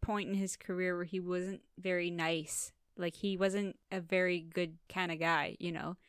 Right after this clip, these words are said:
You get a big ego when you're, when you're a huge star.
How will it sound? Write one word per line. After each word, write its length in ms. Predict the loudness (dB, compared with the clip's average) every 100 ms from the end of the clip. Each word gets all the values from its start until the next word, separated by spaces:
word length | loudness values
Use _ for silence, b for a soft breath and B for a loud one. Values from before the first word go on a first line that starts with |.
| -10
You 180 | -2 2
get 120 | 4
a 40 |
big 300 | 6 8 8
ego 400 | 6 0 4 2
when 180 | 2 0
you're, 260 | -2 -2 -4 _
when 160 | -8 -6
you're 160 | -4 -6
a 40 |
huge 400 | -6 -2 -2 -4
star. 560 | -4 2 2 2 0